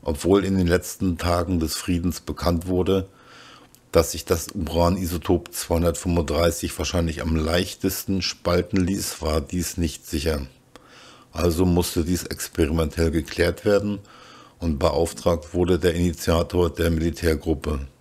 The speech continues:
der Hamburger Paul Hartek. Er hatte mit der Isotopentrennung einfach die größte Erfahrung.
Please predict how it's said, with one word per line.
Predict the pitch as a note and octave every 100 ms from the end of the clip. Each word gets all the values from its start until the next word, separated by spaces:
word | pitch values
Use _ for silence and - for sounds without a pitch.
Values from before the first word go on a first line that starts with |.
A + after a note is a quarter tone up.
| _
der | E2 C#2+
Hamburger | E2+ F2 D#2+ F2
Paul | - E2 D#2
Hartek. | D#2+ D2 - D2+ - - _ _ - _ _ _ _
Er | C2+ C#2
hatte | D#2+ F#2
mit | F2 F2
der | E2
Isotopentrennung | C2 E2 D#2 C#2+ E2 D#2 E2+ - F#2 E2 E2+
einfach | - D2+ - C#2+
die | -
größte | D2 - D#2+ - D2
Erfahrung. | C2+ D#2 D2+ C#2+ C#2+